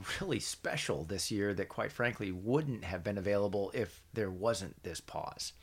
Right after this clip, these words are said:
And I will say for me, one of the things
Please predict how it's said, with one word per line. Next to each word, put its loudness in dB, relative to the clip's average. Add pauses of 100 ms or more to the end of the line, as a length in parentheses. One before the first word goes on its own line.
(760)
And 4 (460)
I 10
will 8
say 8
for 0
me, 2 (380)
one 6
of 6
the 6
things 4